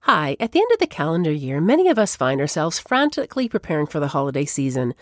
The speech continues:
and at the same time working longer hours in light of business responsibilities,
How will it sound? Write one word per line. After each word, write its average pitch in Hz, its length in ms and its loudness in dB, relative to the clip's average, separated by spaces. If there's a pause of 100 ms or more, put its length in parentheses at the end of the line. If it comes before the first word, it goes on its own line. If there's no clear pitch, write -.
(280)
and 240 140 4
at 262 120 0
the 294 60 -2
same 330 320 2
time 175 360 0
working 147 360 -2
longer 190 460 2
hours 165 440 2
in 147 140 0
light 139 160 0
of 131 100 -8
business 135 380 -4
responsibilities, 196 960 0